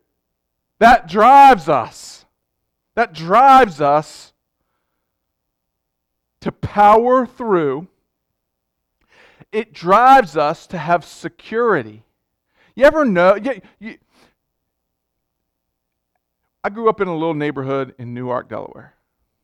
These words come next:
And there was a kid lived across the street from me. And he and I had the wiffle ball bat wars all the time.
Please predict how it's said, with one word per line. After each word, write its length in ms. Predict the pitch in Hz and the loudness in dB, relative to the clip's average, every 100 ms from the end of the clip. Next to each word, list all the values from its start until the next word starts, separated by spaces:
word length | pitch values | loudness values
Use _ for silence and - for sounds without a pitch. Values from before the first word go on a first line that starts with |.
| _ _ _ _ | _ _ _ _
And 120 | 120 131 | -18 -12
there 120 | 202 | -12
was 100 | 196 | -12
a 60 | |
kid 300 | - 170 147 | -14 -14 -12
lived 180 | 139 135 | -12 -14
across 320 | - 139 131 | -12 -10 -10
the 80 | _ | _
street 300 | _ 139 139 | _ -18 -18
from 160 | - 123 | -20 -20
me. 260 | 120 123 _ _ _ _ _ _ _ | -20 -20 _ _ _ _ _ _ _
And 140 | - 123 | -20 -10
he 180 | 190 254 | -8 -6
and 120 | 185 | -4
I 240 | 156 151 | -4 -4
had 280 | 151 147 139 | -6 -8 -8
the 100 | 127 | -10
wiffle 360 | 131 156 147 117 | -10 -10 -12 -8
ball 500 | 127 127 127 120 _ _ _ _ _ | -4 -4 -6 -10 _ _ _ _ _
bat 340 | 143 123 117 - _ _ _ | -8 -6 -6 -10 _ _ _
wars 540 | 117 117 117 113 - _ - | -16 -14 -12 -14 -18 _ -10
all 220 | 104 104 | -10 -10
the 60 | |
time. 140 | - | -18